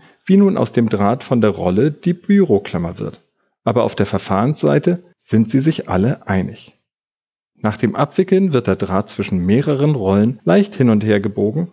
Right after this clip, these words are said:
um ihn gerade zu richten. Anschließend wird er an den richtigen Stellen gebogen und zuletzt abgeschert. Scherschneiden. Ich finde es beeindruckend,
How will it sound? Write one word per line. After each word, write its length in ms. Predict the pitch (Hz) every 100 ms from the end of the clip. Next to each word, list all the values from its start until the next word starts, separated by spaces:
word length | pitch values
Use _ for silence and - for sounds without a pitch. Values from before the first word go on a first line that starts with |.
| _ _
um 140 | 101
ihn 180 | 107 165
gerade 380 | - 107 104 87
zu 140 | -
richten. 440 | 110 107 - - - _ _ _ _ _
Anschließend 680 | 185 202 - 113 110 156 156
wird 180 | 123 -
er 40 |
an 80 | 110
den 140 | 107 104
richtigen 400 | 135 - 143 151
Stellen 320 | - - -
gebogen 580 | 92 92 90 90 190 - _ _ -
und 140 | 220
zuletzt 520 | 220 147 104 - -
abgeschert. 640 | 113 - 101 - 90 95 - _ _ _ _
Scherschneiden. 680 | _ - 90 - - - 117 _ _ _ _ _ _ _ _ _ _ _ _ _
Ich 120 | 156
finde 220 | - 208 202
es 140 | 196
beeindruckend, 800 | - 143 175 160 117 110 120 113